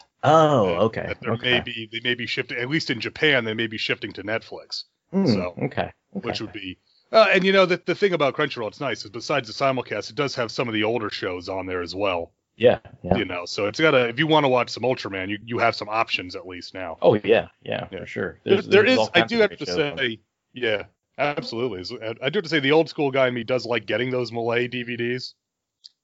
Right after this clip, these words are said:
Speaker 2: you know, 'cause it's, it's, it, no, it's, it's, I don't know, it's something tactile about it. <laughs>
Speaker 1: Oh, yeah, yeah. I used to, like, when, when I, when I used to get major into it, I think the stuff that I ended up getting the most of was, like, probably, like,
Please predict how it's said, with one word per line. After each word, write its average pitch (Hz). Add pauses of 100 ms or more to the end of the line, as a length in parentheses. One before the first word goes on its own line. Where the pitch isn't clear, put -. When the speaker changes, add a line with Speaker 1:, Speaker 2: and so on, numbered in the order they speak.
Speaker 2:
you 117
know, 120
'cause 123
it's, 120
it's, -
it, 127
no, 113
it's, 113
it's, 139
I 151
don't 139
know, 110
it's 113
something 165
tactile 131
about 101
it. 80 (300)
<laughs> - (760)
Speaker 1:
Oh, 247
yeah, 202
yeah. 143
I 113
used 165
to, 127
like, 113
when, 113
when 110
I, 117
when 110
I 110
used 117
to 104
get 104
major 101
into 104
it, 95
I 92
think 98 (400)
the -
stuff -
that 95
I 98
ended 98
up 95
getting 95
the 98
most 92
of 90
was, 92
like, 87
probably, 98
like, 82